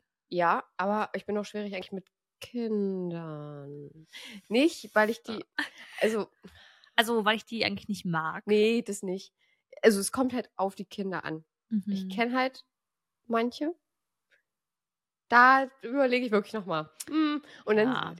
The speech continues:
Speaker 1: lerne ich wieder
Speaker 2: Na,
Speaker 1: andere.
Speaker 2: hast du ja dann selbst verschissen.
Speaker 1: Ja,
Speaker 2: Wenn du dein Kind nicht
Speaker 1: wahrscheinlich,
Speaker 2: magst, hast du
Speaker 1: wahrscheinlich.
Speaker 2: selbst verschissen.
Speaker 1: Ja. Und dann, na ja,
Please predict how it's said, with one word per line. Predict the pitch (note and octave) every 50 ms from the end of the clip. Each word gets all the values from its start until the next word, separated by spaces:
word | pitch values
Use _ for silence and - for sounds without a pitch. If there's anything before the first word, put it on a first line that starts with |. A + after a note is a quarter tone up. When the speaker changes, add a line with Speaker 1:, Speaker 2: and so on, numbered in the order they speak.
| - -
Speaker 1:
lerne | - G3+ G#3+ A3+ C4 D4+
ich | D4 -
wieder | C#4+ D4 - -
Speaker 2:
Na, | G3+
Speaker 1:
andere. | A3 A#3+ A#3+ A3
Speaker 2:
hast | B3+ C4 -
du | C#4
ja | A#3
dann | C4 B3+
selbst | G3+ A3 A3 - -
verschissen. | G#3 F3+ - - - F3 - - F3 F3 E3+ - -
Speaker 1:
Ja, | G#3+ G#3+ G#3+ A3+ A#3+ B3+ C4 B3+ B3 A#3+
Speaker 2:
Wenn | G#3+ G#3 G3+
du | F#3+
dein | F#3+ C#4+ G3+ G#3 A3+
Kind | B3+ C4+ D4+ D4 G#4
nicht | D#4 D4+ C#4 C#4+
Speaker 1:
wahrscheinlich, |
Speaker 2:
magst, | C4 C4
hast | C4+ E4+
du | C4
Speaker 1:
wahrscheinlich. | B3+ F#4+ A4+ G#4
Speaker 2:
selbst | C#4+ G3 F#3+ F#3 -
verschissen. | - G3 - - F#3+ F#3 A3+
Speaker 1:
Ja. | A3 A3 A3 A3+ A3 A3 A#3 - - - _ _ - _
Und | - G#3+ G#3+
dann, | A3 A#3 A3+ A3 - - -
na | G3 G#3+
ja, | G3